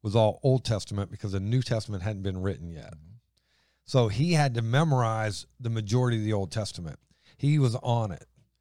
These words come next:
Speaker 1: He had to teach it. And yet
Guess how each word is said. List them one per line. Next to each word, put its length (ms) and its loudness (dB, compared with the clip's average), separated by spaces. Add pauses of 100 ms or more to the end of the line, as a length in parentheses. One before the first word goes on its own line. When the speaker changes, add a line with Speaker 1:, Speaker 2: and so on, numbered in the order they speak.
(460)
Speaker 1:
He 140 2
had 140 4
to 100 -4
teach 380 -2
it. 140 -8 (1160)
And 180 4
yet 320 6